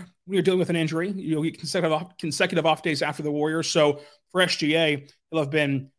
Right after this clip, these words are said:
he didn't practice Thursday. He wasn't even wearing shoes at practice Thursday. Uh, and then didn't, is not gonna play or practice Friday or shoot around. So Friday, and then Saturday and Sunday off. So, uh, you know, that's a long stretch off for S G A, who's dealing with that kind of, uh,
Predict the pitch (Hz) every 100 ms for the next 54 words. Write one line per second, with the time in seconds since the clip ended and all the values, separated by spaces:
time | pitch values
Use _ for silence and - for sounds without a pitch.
0 | _ _ _ 165 175 175 170 180 - 175
1 | 165 170 175 175 - 151 165 170 180 165
2 | 143 135 131 - 208 185 147 - - -
3 | 147 135 143 139 135 156 143 151 160 -
4 | _ _ _ _ 170 156 147 143 - _
5 | _ - 175 170 156 151 175 - 165 165
6 | 139 160 147 139 147 156 139 - - 170
7 | 165 135 139 139 - 175 139 131 147 _
8 | _ _ 202 151 175 156 135 156 _ _
9 | - 160 143 180 170 160 143 165 196 147
10 | 139 139 143 - 165 156 156 _ _ 151
11 | 160 160 170 151 147 185 185 151 - 180
12 | 180 160 - 156 165 131 - _ 180 165
13 | 156 - 156 147 147 139 135 139 147 147
14 | 139 123 147 139 127 135